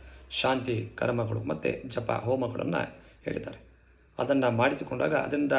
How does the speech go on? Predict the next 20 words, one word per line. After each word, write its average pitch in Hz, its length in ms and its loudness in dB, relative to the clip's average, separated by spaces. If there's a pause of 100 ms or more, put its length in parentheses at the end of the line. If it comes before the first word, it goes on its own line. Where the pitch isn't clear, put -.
(120)
ಆಗ್ತಕ್ಕಂಥ - 460 -4
ಒಂದು 117 220 0
ಫಲ, 143 180 0 (520)
ಆ 120 180 0
ಒಂದು 117 300 -2
ವಿಶೇಷವಾಗಿರ್ತಕ್ಕಂಥ - 920 -4
ಫಲ - 160 -2 (540)
ನಿಮಗೆ 123 280 -4
ಸಿಗೋದಕ್ಕೆ - 520 -2 (120)
ಅವಕಾಶಗಳು 123 580 -2 (240)
ಮತ್ತೊಮ್ಮೆ 120 380 -4 (260)
ಜಾಸ್ತಿ - 320 -4
ಆಗಿರುತ್ತೆ - 380 -8
ಅಂತೇಳಿ 135 280 0 (100)
ಹೇಳ್ಬೋದು. - 340 -12 (1500)
ಹೀಗೆ 143 260 4
ನಾವು 135 220 6
ಹೇಳಿರ್ತಕ್ಕಂಥ 127 600 0
ಜ್ಯೋತಿಷ್ಯದ 123 680 -2
ವಿಚಾರದಲ್ಲಿ 120 540 -2